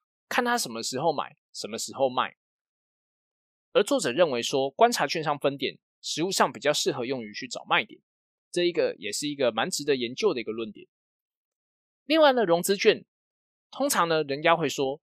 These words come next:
融券创新高是一个进场的一个讯号，中小型股呢的融资券可能是主力在操作，因为主力呢为了去降低持股的成本，或者说是方便多空的操作，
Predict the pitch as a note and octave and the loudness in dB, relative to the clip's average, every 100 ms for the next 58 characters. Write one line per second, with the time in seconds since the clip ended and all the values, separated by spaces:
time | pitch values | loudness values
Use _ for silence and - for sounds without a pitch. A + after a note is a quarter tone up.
0 | _ - B2 F#3+ B3 G#3 G3 E3+ D#3 D3+ | _ -4 -2 0 -2 -2 -2 -2 4 4
1 | D#3+ - C3+ B2+ - C#3+ A2 F#2+ F#2+ - | 4 -6 -6 -6 -6 -8 -8 -12 -12 -8
2 | - E3+ C#3 D3 - _ _ _ _ _ | -4 0 2 0 -2 _ _ _ _ _
3 | _ A3+ C#4+ F#3+ F3 G#3+ D#3 C3 C3 - | _ 4 4 4 0 -2 0 0 -2 -8
4 | - C#3 D3+ F3+ F#3 G#3 B2+ _ - A2 | -4 -2 -2 -2 2 2 2 _ -12 -10
5 | - B2 G#2+ G#2 A#2 A2+ A#2 A2 B2+ G2+ | -10 -10 -10 -4 0 0 2 0 -2 -6
6 | - _ _ G#3+ B3+ C#3 B2+ F#3+ D3 B2+ | -12 _ _ 0 0 0 -4 -4 -4 -4
7 | - G3+ C3+ D#3 F3 C3+ C3 B2 A2+ G#2+ | 2 2 2 0 -4 -4 -8 -8 -8 -8
8 | F#2+ - G#2+ G#2+ - _ F3+ B2 A#2 C#3 | -10 -10 -10 -12 -14 _ -4 -4 -8 -8
9 | D#3+ D3 C3+ C#3 B2+ D3 C#3 - C3 - | -4 -2 -2 -4 -6 -2 -2 -2 -6 -2
10 | A2 - A2 | -2 -2 -8